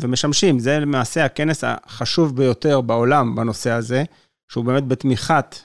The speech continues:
אה, האמנה של האו"ם, ואנחנו,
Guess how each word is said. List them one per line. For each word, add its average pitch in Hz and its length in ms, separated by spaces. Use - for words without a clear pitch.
אה, 113 300
האמנה 117 420
של 127 200
האו"ם, 117 260
ואנחנו, 120 1300